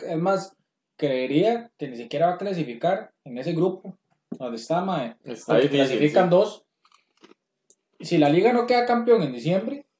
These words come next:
Speaker 1: los manudos, la afición manuda, va a pedir la cabeza de Carevic a lugar. Pero con la afición manuda pidiendo la cabeza de Carevic, y si Lleida le hace caso a la afición de Carevic,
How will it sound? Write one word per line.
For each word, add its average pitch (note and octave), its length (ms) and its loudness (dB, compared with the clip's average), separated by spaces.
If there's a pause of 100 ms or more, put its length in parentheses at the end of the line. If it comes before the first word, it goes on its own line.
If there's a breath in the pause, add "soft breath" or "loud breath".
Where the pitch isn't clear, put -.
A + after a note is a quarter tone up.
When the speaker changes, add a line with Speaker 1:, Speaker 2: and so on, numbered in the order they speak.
(480)
Speaker 1:
los F3+ 260 4
manudos, E3 480 6
la C#3+ 100 4
afición C3 340 -4
manuda, G#3+ 560 0
va D3 60 2
a - 160 -2
pedir G3+ 300 4
la A#3 120 4
cabeza F3 300 2
de E3 80 0
Carevic D#3+ 360 2
a G3+ 200 6
lugar. E3+ 480 2 (560)
Pero D#3+ 180 2
con D#3+ 100 0
la E3 60 8
afición D#3 320 2
manuda B3 320 4
pidiendo A3+ 240 6
la A#3+ 100 4
cabeza A#3 240 4
de A#3 60 -2
Carevic, A3+ 420 6
y D#3+ 160 -2
si C#3+ 140 -6
Lleida G3 320 4
le B2+ 80 0
hace F#3+ 180 -2
caso F#3+ 280 0
a - 20 -8
la A#2 100 -6
afición B2 260 -8
de F3+ 80 -8
Carevic, G#3 440 0